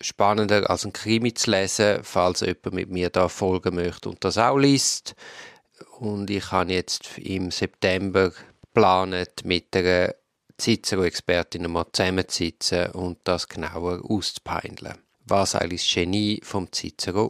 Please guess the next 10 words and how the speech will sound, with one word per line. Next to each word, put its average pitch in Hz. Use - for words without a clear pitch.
ausmacht. -
Dann, 113
was 110
es -
natürlich 107
auch 113
geben 104
wird, 104
ist -
wie 92